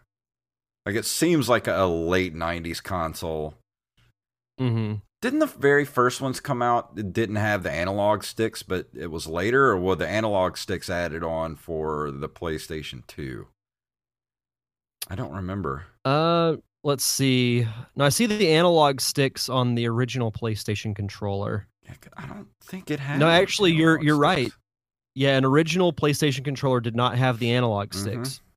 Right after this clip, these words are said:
Speaker 1: Yeah.
Speaker 2: And then the,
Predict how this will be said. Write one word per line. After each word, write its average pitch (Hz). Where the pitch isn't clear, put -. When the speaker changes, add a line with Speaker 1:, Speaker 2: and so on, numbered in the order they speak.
Speaker 1:
Yeah. 95
Speaker 2:
And 127
then 127
the, 123